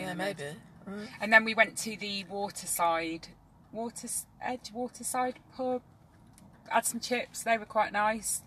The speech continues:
Speaker 2: nice cup of coffee, and went for a walk by the other bridge, the lovely stone bridge, which was quite nice, that was just smelly, smelly again, really
Speaker 1: Eighteen sixty,
Speaker 2: industrial.
Speaker 1: yeah.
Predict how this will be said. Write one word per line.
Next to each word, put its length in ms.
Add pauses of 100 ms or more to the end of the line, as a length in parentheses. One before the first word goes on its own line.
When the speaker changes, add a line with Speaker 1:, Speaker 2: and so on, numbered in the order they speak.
(140)
Speaker 2:
nice 280
cup 160
of 60
coffee, 520 (1040)
and 500 (260)
went 200
for 120
a 60
walk 280
by 200
the 280
other 180
bridge, 480
the 100
lovely 440
stone 460
bridge, 340
which 180
was 140
quite 260
nice, 420
that 160 (240)
was 200
just 320
smelly, 600
smelly 420
again, 340
really 40
Speaker 1:
Eighteen 380
sixty, 380 (180)
Speaker 2:
industrial. 160 (100)
Speaker 1:
yeah. 260